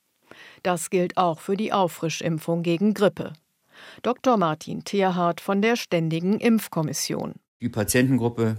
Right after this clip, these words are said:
Speaker 2: die gegen Corona sich auffrischen lassen soll, ist tatsächlich im Prinzip dieselbe wie die gegen Influenza, nämlich Menschen ab sechzig Jahren, egal in welchem Gesundheitszustand sie sich befinden.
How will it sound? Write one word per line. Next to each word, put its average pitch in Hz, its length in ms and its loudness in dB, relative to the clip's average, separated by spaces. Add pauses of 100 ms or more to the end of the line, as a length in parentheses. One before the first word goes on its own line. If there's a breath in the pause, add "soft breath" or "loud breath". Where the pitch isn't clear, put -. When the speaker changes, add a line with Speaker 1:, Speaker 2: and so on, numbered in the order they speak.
(140)
Speaker 2:
die 101 220 -2
gegen 98 420 0
Corona 123 480 2
sich 123 200 -6
auffrischen 117 440 -2
lassen 110 220 -2
soll, 104 280 0 (140)
ist - 220 -6
tatsächlich 98 680 -2 (280)
im 95 140 -4
Prinzip 95 380 -6
dieselbe 101 540 0 (340 loud breath)
wie 104 120 0
die 101 220 0
gegen 101 340 0
Influenza, 110 640 0
nämlich 104 380 0
Menschen 101 500 0 (120)
ab - 240 -6
sechzig 95 500 -4
Jahren, 135 420 2 (320 loud breath)
egal 101 400 -2
in 107 140 0
welchem 107 240 -2
Gesundheitszustand 127 840 -4
sie 131 120 -2
sich 120 120 -8
befinden. 127 600 0